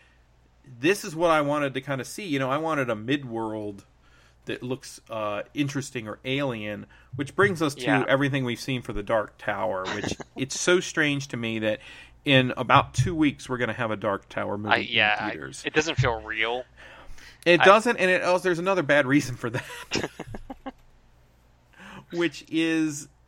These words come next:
Speaker 1: I, I still don't feel like in two weeks,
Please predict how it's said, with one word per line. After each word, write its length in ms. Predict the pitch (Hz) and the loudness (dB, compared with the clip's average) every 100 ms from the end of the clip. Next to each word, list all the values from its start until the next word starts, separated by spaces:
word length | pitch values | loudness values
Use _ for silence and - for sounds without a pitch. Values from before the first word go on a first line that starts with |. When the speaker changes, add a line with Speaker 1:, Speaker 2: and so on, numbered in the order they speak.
| _ _ | _ _
Speaker 1:
I, 300 | - 170 170 - | -6 -4 -2 -2
I 180 | 156 143 | -4 -4
still 340 | - 202 208 | -8 -4 0
don't 200 | 190 175 | 0 -2
feel 200 | - 214 | -4 -2
like 280 | 208 127 107 | 2 2 2
in 140 | 117 | -6
two 180 | 113 131 | -8 -6
weeks, 300 | 120 113 - | -2 0 0